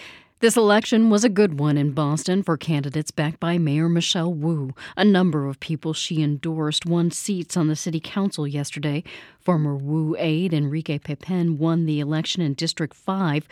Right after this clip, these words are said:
which covers Roslindale, Mattapan, and Hyde Park. Attorney Ben Weber will be the next counselor for District six,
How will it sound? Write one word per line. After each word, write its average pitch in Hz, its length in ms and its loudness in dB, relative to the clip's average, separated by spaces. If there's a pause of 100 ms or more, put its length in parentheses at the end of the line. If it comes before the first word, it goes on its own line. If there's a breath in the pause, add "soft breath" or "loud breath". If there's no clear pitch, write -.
(220 loud breath)
which 165 180 -4
covers 151 340 -4
Roslindale, 185 840 0
Mattapan, 175 640 -2
and 143 120 -2
Hyde 175 320 -4
Park. - 400 -4 (400 loud breath)
Attorney 147 360 0
Ben 151 380 0
Weber 151 360 -2
will 156 180 -2
be 156 100 0
the 143 80 -2
next 147 280 -2
counselor 165 440 -2
for 156 160 -6
District 165 480 -6
six, - 580 -4